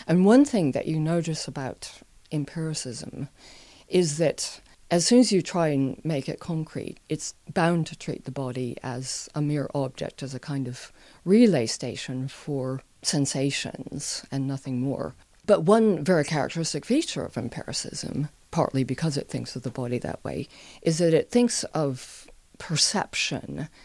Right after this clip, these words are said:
as consisting of separate sensations, separate coming from each individual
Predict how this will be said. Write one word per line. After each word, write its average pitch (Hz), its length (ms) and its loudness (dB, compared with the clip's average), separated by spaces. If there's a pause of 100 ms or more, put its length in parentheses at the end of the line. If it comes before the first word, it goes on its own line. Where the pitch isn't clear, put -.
(120)
as 147 220 -6
consisting 143 600 -4
of 123 320 -10 (300)
separate - 800 -2 (120)
sensations, - 1000 -6
separate - 480 -6
coming 135 320 -6
from 127 260 -10
each - 380 -8
individual 131 720 -8